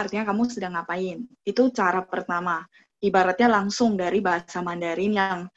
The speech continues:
benar-benar formal ya, "你在做什么?" Nah, kalau bahasa gaul, nanti mungkin teman-teman punya orang, teman orang China, "老师, kok dia nggak ngomong 你在做什么?" gitu ya. Mereka ngomongnya, "你在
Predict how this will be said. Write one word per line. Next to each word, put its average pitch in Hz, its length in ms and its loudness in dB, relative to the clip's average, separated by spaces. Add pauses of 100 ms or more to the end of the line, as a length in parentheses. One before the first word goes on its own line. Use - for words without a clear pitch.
(200)
benar-benar 180 520 4
formal 175 440 0
ya, 226 200 4
"你 180 100 -8
在 208 160 -2
做 208 220 -2
什 - 180 -4
么?" - 100 -12 (640)
Nah, 180 200 2 (360)
kalau 185 280 4
bahasa 185 320 2
gaul, 190 400 8
nanti 226 200 4
mungkin 233 240 4
teman-teman 208 380 0
punya 208 200 -2 (100)
orang, 180 480 -2 (160)
teman 190 240 0
orang 185 240 2
China, 247 600 4 (160)
"老 214 120 -2
师, 294 160 -4
kok 330 180 0
dia 339 140 0
nggak 254 180 2
ngomong 190 260 0
你 185 160 -4
在 240 160 4
做 247 200 0
什 214 180 -4
么?" 190 180 -4
gitu 190 240 -4
ya. 185 200 0 (340)
Mereka 185 420 -2
ngomongnya, 208 440 -2 (440)
"你 190 580 -4 (1000)
在 220 320 -2